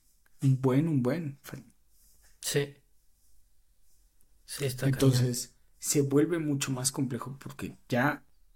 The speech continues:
Speaker 1: un adulto puede ser que tenga déficit de atención, trastorno de conducta alimentaria,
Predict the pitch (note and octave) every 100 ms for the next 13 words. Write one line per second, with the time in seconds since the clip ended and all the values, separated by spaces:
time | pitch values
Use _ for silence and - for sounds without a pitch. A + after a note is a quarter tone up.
0 | - - - _ - _ - _ - C3+
1 | E3 F3 D#3 C#3+ C#3 C3+ G#2 F#2+ E3 F#3+
2 | - - - - - - - - - C3
3 | C3 C3 C#3 C#3 B2 C3 A2 G2 - -
4 | - - - - - C#3 C#3 F3+ F3+ F#3+
5 | G#2+ - D2+ - - - - - - -
6 | - - - - B2 - C#3+ C#3 E3 C#3+
7 | A#2+ A2 A2+ - A#2+ G#2+ F#2 E2+ - D2
8 | - -